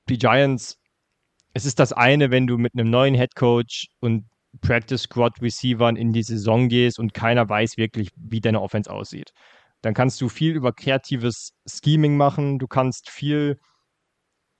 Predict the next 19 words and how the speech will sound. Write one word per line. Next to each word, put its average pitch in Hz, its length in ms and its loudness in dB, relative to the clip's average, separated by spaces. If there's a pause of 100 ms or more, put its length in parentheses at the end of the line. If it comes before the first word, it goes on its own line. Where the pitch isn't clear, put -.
(120)
darauf 117 320 -4
setzen, 131 380 -6
dass 117 140 -6
keiner 127 300 -2
wirklich 110 260 -10
weiß, 123 280 0
okay, 113 280 -4
was 107 260 -2
ist - 180 -8
jetzt - 260 -4 (260)
deren 117 320 2
Go-To-Receiver. 117 1500 -4 (1080)
Jetzt 143 360 2
gibt's 120 200 -4
ein 131 200 2
Jahr 123 160 2
Tape 143 360 0 (520)
und 127 400 4
irgend-, 143 480 2